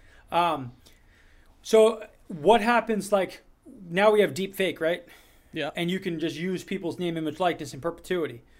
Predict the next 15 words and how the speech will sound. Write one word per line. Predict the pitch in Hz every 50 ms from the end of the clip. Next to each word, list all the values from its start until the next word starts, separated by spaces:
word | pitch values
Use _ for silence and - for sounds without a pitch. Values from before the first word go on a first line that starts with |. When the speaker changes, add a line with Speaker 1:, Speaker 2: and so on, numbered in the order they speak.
| _ _ _ - _ _
Speaker 1:
What | 147 160 196 220 233
if | 226 214 220
there | 185 190 190 185
are | 175 160 156
Ryan | 180 180 175 165 160 160
Reynolds | 170 175 175 151 135
commercials | - - 170 170 156 139 - 151 135 120 -
for | - - 165
the | 151 151
next | 160 156 135 -
hundred | - 165 151 147 135
years | 135 120 110 - - _ _ _ _ _ _ _ _ _ _ _ _ _ _ _ _ _ _ _ _ _ _ _ _ _ _ _ _
of | - 160 151
young | 143 156 175 175 170 165
Ryan, | 160 165 156 135 120 123 113